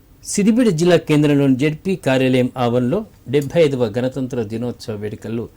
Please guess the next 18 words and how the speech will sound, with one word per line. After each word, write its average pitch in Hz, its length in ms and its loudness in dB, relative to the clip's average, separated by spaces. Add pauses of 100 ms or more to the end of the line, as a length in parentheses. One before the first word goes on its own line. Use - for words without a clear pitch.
(340)
జెడ్పీ 160 440 -4
చైర్పర్సన్ 170 540 -4
రోజా 147 240 -2
రాధాకృష్ణ 131 600 -4
శర్మ 110 120 -8
పాల్గొన్నారు. 98 680 -12 (760)
గణతంత్ర 165 400 2
వేడుకల్లో 151 420 2
భాగంగా 147 320 -2
జాతీయ 139 440 -2
పతాకాన్ని 127 560 -2
ఆవిష్కరించి 123 680 -6
వందనం 117 380 -6
సమర్పించారు. 101 600 -10 (800)
ఈ - 20 -14
సందర్భంగా 147 560 -2
ఆమె 123 120 0
మాట్లాడారు. 107 580 -6